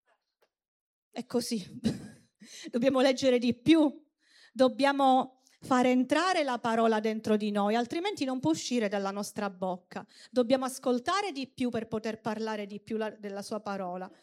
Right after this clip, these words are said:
E leggiamo Giovanni venti, e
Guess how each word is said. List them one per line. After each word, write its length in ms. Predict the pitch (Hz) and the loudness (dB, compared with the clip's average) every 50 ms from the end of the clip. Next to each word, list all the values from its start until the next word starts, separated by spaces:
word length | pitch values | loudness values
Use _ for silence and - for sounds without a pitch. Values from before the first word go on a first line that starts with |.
| _ _ 311 320 302 - _ _ - - _ _ _ _ _ _ _ | _ _ -20 -20 -20 -20 _ _ -20 -20 _ _ _ _ _ _ _
E 140 | - 381 392 | 0 2 4
leggiamo 480 | 403 415 403 415 440 494 466 427 370 | 4 2 2 4 2 2 4 2 0
Giovanni 480 | 254 - 320 320 349 381 381 339 311 285 | 0 0 0 0 0 0 0 0 -2 0
venti, 760 | 247 247 233 214 208 214 220 - 277 285 302 330 311 - _ _ _ _ _ _ _ _ _ _ _ _ _ _ _ _ _ _ _ _ _ _ _ _ _ _ _ _ _ _ _ _ _ _ _ _ _ _ _ _ _ _ _ _ _ _ _ _ _ _ _ - _ _ _ _ _ _ _ _ _ _ _ _ _ _ _ _ _ _ _ _ _ _ _ _ _ _ _ _ _ _ _ _ _ _ _ _ _ _ _ _ _ _ _ _ _ | 0 0 -2 -2 -4 -8 -6 -4 -2 -2 -2 -2 -4 -8 _ _ _ _ _ _ _ _ _ _ _ _ _ _ _ _ _ _ _ _ _ _ _ _ _ _ _ _ _ _ _ _ _ _ _ _ _ _ _ _ _ _ _ _ _ _ _ _ _ _ _ -20 _ _ _ _ _ _ _ _ _ _ _ _ _ _ _ _ _ _ _ _ _ _ _ _ _ _ _ _ _ _ _ _ _ _ _ _ _ _ _ _ _ _ _ _ _
e 240 | - 285 - _ | -12 -12 -12 _